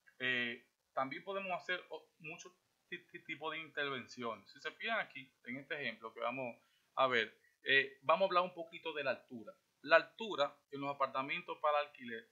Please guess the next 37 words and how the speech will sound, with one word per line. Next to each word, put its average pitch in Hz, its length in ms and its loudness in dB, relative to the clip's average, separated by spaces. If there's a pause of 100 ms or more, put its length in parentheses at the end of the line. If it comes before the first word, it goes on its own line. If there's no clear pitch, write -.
es 160 260 -2 (160)
im-, 147 260 -20
muy 175 360 -4 (120)
importante, 110 760 -2 (520)
ya 170 280 6
que 139 280 -6
como 139 260 -8
tenemos 165 480 -4
áreas 175 460 4
pequeñas, 139 920 -6 (280)
¿ok? 120 200 -12 (840)
Áreas 139 240 2
que 143 100 -2
no 135 160 -4
pasan 147 280 4
de 127 120 -8
cuarenta 127 460 -2
metros 127 320 -6
cuadrados, 107 480 -2 (480)
que 107 80 -20
son 117 220 -6
la 120 100 2
área 127 180 2
de 127 60 2
la 123 160 0
cocina 120 560 -8
con 101 180 -14
el 101 80 -10
área 117 400 0 (360)
del 113 200 -10
balcón, 107 540 -4 (280)
podemos 160 360 0
bajar 151 400 8
el 139 160 0
nivel 120 300 -6
de 113 100 -8
altura. - 400 -16